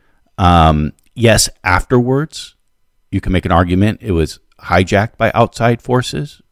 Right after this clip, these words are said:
but that by just calling it a coup, you're not giving the Ukrainians who rose up in that moment, uh, their own agency and their, and their own value.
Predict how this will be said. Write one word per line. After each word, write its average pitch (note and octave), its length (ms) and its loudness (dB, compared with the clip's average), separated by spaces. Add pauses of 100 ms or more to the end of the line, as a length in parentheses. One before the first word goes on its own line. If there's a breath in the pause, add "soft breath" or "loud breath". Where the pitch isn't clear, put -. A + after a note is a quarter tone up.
but F#2+ 420 2
that F#2+ 340 2
by F#2 220 4
just A2+ 260 0
calling A2+ 360 0
it - 240 -6 (100)
a D#2+ 120 -2
coup, E2+ 680 -2 (760)
you're A2 180 4
not A2 320 2
giving F#2 520 0
the G2+ 220 -6
Ukrainians F#2 540 0
who F2 100 -4
rose F2 280 0
up G2 240 0
in F#2+ 120 -4
that E2+ 220 -2
moment, E2+ 520 -2 (340)
uh, D#2+ 160 2
their E2+ 140 2
own A2+ 200 4
agency D#2 580 -6
and F#2 140 -10
their, F#2 80 -8
and F#2+ 160 -10
their F2+ 120 -6
own F#2+ 200 -4
value. E2 420 -8